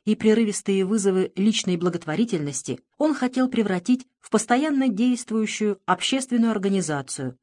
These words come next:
которая подбирала бы массы труждающихся и обремененных, облегчая им несение тяжкой повинности жизни. Впечатления польской войны могли только укрепить эту мысль.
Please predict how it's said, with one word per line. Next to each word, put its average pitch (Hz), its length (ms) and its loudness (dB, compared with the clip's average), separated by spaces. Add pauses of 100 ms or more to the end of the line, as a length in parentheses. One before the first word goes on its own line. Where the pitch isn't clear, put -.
которая 185 420 4
подбирала 180 540 0
бы 165 140 0
массы 185 400 0
труждающихся 185 960 -2
и 196 240 0
обремененных, 165 840 -2 (180)
облегчая 247 640 2
им 208 320 0 (140)
несение 202 520 2
тяжкой 247 460 -2
повинности 151 640 -6
жизни. 143 500 -8 (560)
Впечатления 190 720 2
польской 190 480 2
войны 165 540 0 (340)
могли 254 300 4
только 262 320 0
укрепить 208 580 -2
эту 147 180 -8
мысль. 139 420 -6